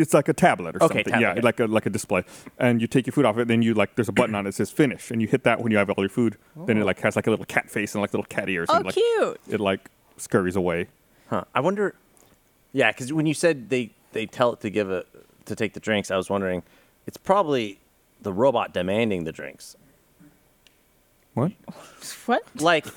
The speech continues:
Speaker 2: <laughs> they probably have the robots, and they're, the robot has the sign that says,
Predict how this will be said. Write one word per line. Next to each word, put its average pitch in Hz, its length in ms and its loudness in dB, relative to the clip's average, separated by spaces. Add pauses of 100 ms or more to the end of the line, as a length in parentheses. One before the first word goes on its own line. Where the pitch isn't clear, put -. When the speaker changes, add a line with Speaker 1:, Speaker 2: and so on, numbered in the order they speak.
(300)
Speaker 2:
<laughs> - 420 -20
they 160 140 2
probably 220 240 2
have 190 80 0
the 151 100 0
robots, 131 600 0
and 120 120 2
they're, 120 300 4
the 113 160 0
robot 139 380 2
has 127 240 0
the 117 100 -6
sign 127 380 0
that 98 100 -6
says, 104 420 0